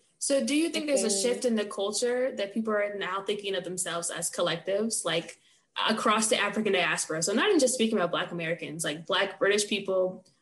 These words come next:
Speaker 1: Black Germans, I don't know, are now, do you think there's more of a diasporic,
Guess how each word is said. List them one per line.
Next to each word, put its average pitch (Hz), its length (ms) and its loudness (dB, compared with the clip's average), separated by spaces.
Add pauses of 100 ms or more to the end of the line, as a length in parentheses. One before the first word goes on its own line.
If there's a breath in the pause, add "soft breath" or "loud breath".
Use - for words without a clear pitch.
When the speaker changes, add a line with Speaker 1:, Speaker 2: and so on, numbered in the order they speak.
(220 soft breath)
Speaker 1:
Black 156 240 -2
Germans, 185 440 2
I 170 100 4
don't 156 100 0
know, 151 180 -2 (340 loud breath)
are 240 120 6
now, 240 340 6
do 220 80 2
you 247 80 4
think 277 140 4
there's 233 160 4
more 214 240 2
of 220 100 0
a 190 360 0 (300)
diasporic, 202 760 0